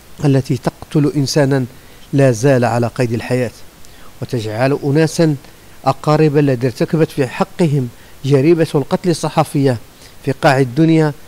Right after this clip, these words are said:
يحزمون حقائبهم مفزوعين لحضور جنازة مرسومة فقط في أذهان المواقع التي تسمي نفسها كبرى ورائدة. إن هذه الواقعة أبانت عن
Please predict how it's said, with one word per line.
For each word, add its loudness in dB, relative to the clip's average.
يحزمون 0
حقائبهم 0
مفزوعين 0
لحضور 0
جنازة 2
مرسومة 2
فقط -2
في -2
أذهان 2
المواقع 2
التي 0
تسمي 0
نفسها -2
كبرى 2
ورائدة. 0
إن -2
هذه -2
الواقعة 0
أبانت -2
عن -4